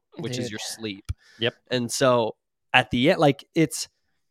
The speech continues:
Speaker 1: if you can figure out your sleep, then you can protect that. Like, this is my opinion, right? <clears throat> Is if you
Speaker 2: Yep.
Speaker 1: can protect your sleep,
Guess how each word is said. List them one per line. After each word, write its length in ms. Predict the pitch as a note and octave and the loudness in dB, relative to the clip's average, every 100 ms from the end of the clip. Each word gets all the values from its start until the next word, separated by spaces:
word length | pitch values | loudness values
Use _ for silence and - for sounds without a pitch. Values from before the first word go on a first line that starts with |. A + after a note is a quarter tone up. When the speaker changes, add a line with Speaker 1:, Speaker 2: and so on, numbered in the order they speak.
| _ _ _ _ _ _ _ _ _ _ _ _ _ _ _ | _ _ _ _ _ _ _ _ _ _ _ _ _ _ _
Speaker 1:
if 160 | - - | -6 0
you 140 | F3+ | 0
can 100 | B3 | 2
figure 220 | A3 A#3+ G#3+ | 2 4 4
out 160 | E3 | 4
your 80 | D#3+ | 0
sleep, 540 | - D3+ D#3+ C4 - - _ - | -2 -2 0 0 -4 -20 _ -4
then 160 | D3 | 0
you 100 | D#3 | 0
can 320 | D#3 C3+ B2+ - _ _ | 0 -2 -2 -8 _ _
protect 500 | C#3 - D#3+ F#3+ _ | 2 2 0 0 _
that. 220 | G3 G3 _ | 0 0 _
Like, 260 | - D3+ C3+ | -2 0 2
this 80 | F3+ | 0
is 80 | D3+ | 2
my 140 | C3+ | 2
opinion, 300 | A#2 G#2 F#2 | 2 -2 -8
right? 180 | A2 A2 _ - | -12 -12 _ -14
<clears throat> 160 | - | -10
Is 180 | D#3 C3 | -8 -6
if 140 | B2+ | -4
you 60 | D#3 | -2
Speaker 2:
Yep. 20 | |
Speaker 1:
can 100 | F#3+ | -2
protect 380 | D#3 C#3 D#3+ - | -2 0 0 0
your 80 | D#3+ | -4
sleep, 420 | - C3 F3+ - | -4 -4 -6 -10